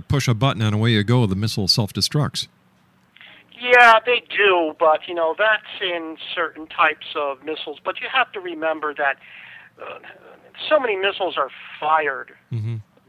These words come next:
Speaker 2: during a, a twenty-four hour period that sooner or later, you know, one of them is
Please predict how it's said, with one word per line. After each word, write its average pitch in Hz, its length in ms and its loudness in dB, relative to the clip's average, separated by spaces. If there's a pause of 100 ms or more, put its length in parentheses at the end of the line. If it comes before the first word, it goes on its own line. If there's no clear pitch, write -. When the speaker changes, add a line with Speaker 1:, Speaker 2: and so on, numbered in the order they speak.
Speaker 2:
during 156 440 -6
a, 143 40 -6
a 143 440 -10
twenty-four 156 540 -4
hour 135 280 -2 (180)
period 143 460 -4 (560)
that 165 160 -4 (120)
sooner 220 300 -4
or 160 120 -4
later, 160 320 -2
you 143 140 -10
know, 143 220 -2
one 180 200 -4
of 160 140 -8
them 147 160 -8
is 143 120 -12